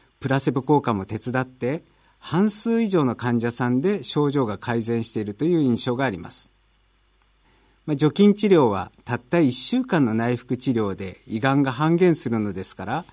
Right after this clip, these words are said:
素晴らしい胃がん予防法です。ただし、除菌により胃がんの発生リスクは半減しますが、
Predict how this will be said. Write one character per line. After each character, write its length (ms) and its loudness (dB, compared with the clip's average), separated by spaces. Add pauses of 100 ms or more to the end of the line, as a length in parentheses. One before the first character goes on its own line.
(380)
素 220 -8
晴 120 0
ら 120 2
し 320 2
い 40 2
胃 40 -6
が 100 0
ん 100 2
予 120 0
防 180 -2
法 200 -4
で 120 -8
す。 200 -14 (1160)
た 140 0
だ 100 2
し、 320 -4 (360)
除 160 -4
菌 320 4
に 120 6
よ 120 2
り 240 -2 (520)
胃 100 -2
が 160 2
ん 80 4
の 100 2
発 240 -4
生 220 4
リ 100 2
ス 120 -6
ク 100 -2
は 100 0
半 220 2
減 180 2
し 140 -6
ま 120 -4
す 140 -10
が、 280 -8